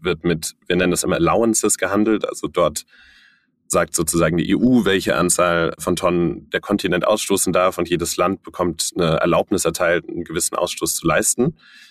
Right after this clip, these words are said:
Darin sind wir nicht tätig. Parallel dazu oder als ergänzend dazu gibt's den volontären oder den freiwilligen C O zwei Markt.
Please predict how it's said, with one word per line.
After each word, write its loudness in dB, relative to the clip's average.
Darin 2
sind -6
wir 2
nicht 2
tätig. 0
Parallel 0
dazu 2
oder 2
als -2
ergänzend 0
dazu -4
gibt's -4
den -2
volontären 0
oder 0
den -8
freiwilligen 0
C -2
O 2
zwei -2
Markt. 0